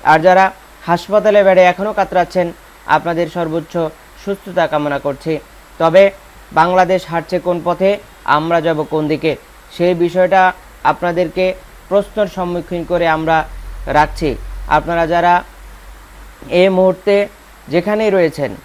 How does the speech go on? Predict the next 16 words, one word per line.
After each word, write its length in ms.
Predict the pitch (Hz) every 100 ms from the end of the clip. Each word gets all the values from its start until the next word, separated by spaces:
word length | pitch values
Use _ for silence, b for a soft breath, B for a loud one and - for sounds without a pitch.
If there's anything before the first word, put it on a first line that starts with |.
| - - -
আমার 300 | 147 165 180
সন্তান, 580 | 170 170 170 165 170 170
আমার 280 | 160 165 156
ভাই, 320 | 143 151 156
আমার 240 | 151 151
আত্মীয় 300 | 151 - 156
স্বজন 320 | 147 139 147 131
কে 140 | 156 151
কোথায় 280 | 147 147 143
কীভাবে 320 | 147 143 135
রয়েছে 380 | 135 143 143 147 - - -
তার 180 | 143 143
খোঁজ 220 | - 143 139 -
খবর 220 | 143 147
নেওয়া 300 | 143 139 135
আপনার 280 | - 143